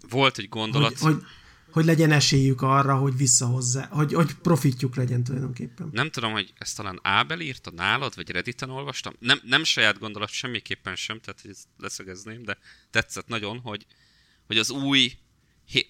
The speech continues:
Speaker 1: tehát a hétszáz milliós határ lett körülbelül az új egy milliárd. És a, a mostanában az ilyen négyszáz-ötszáz, az a régi hét-nyolcszáznak felelt meg. Tehát azok a
Speaker 2: Ö,
Speaker 1: filmek, amik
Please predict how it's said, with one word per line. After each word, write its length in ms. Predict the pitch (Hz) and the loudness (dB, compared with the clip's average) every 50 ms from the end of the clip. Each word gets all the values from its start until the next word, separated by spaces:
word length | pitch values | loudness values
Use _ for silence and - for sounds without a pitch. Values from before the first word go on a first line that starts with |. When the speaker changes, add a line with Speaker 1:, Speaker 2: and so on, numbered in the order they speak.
| _ | _
Speaker 1:
tehát 180 | - 123 110 - | -6 -4 -2 -2
a 140 | 120 107 - | -2 -2 2
hétszáz 520 | - 143 143 - - - 135 120 117 117 | 2 2 2 2 0 0 2 2 2 0
milliós 840 | 123 123 113 110 107 110 107 104 101 104 98 - - - - - - _ | -4 -8 -8 -8 -8 -8 -8 -8 -8 -8 -6 -6 -6 -6 -6 -8 -12 _
határ 500 | - 107 104 - - 117 120 123 120 120 | -8 -8 -8 -4 -2 0 2 4 4 2
lett 220 | 117 113 - - | 2 -2 -4 -4
körülbelül 540 | - - 113 107 104 98 101 98 101 110 113 | -6 -6 -6 -6 -6 -6 -6 -8 -8 -6 -4
az 140 | 117 113 113 | -4 -6 -6
új 220 | 117 113 117 - | -6 -4 -2 2
egy 200 | - 139 120 110 | 4 4 2 2
milliárd. 560 | 104 95 87 90 87 85 80 71 65 - - - - - _ _ _ _ _ _ _ _ _ _ _ _ _ _ _ _ _ _ _ _ _ _ _ - | -2 -12 -10 -10 -12 -12 -12 -12 -14 -14 -16 -18 -20 -20 _ _ _ _ _ _ _ _ _ _ _ _ _ _ _ _ _ _ _ _ _ _ _ -4
És 220 | 107 117 - - | -2 -2 0 2
a, 260 | 131 117 117 113 - | 4 4 4 4 2
a 40 | 117 | 0
mostanában 800 | 120 131 143 143 - - - 131 117 110 107 107 104 104 110 104 | -2 0 2 2 2 4 4 2 2 4 4 4 4 2 0 -4
az 140 | 107 107 117 | -4 -4 -2
ilyen 180 | 113 107 107 | -2 0 0
négyszáz-ötszáz, 1000 | 117 135 139 127 - - 120 104 95 92 107 110 - - - 143 135 139 139 135 | 2 2 0 0 0 0 0 0 0 0 -2 -4 -4 -2 0 2 2 2 2 0
az 120 | 135 131 131 | -2 -2 0
a 60 | 127 | 2
régi 360 | 127 135 127 117 107 113 107 | 4 4 4 4 4 2 2
hét-nyolcszáznak 1000 | 113 123 120 107 - - 113 110 110 101 92 - - 90 80 82 - 92 87 - | 2 4 2 2 2 0 -4 -4 -2 -4 -4 -6 -6 -8 -8 -8 -10 -14 -16 -14
felelt 440 | - - 90 87 92 90 92 - - | -10 -10 -8 -6 -6 -8 -8 -8 -4
meg. 320 | 110 92 85 - - - - - _ _ _ - - - _ _ _ _ _ | -4 -4 -4 -4 -8 -12 -12 -14 _ _ _ -20 -20 -20 _ _ _ _ _
Tehát 180 | - - - - | -4 -2 0 0
azok 220 | 143 135 139 392 | 0 0 2 0
a 40 | 427 466 | 0 0
Speaker 2:
Ö, 40 | 466 | 2
Speaker 1:
filmek, 380 | 139 131 120 113 107 101 - | 4 4 4 4 2 0 -2
amik 160 | 113 101 104 | -2 0 0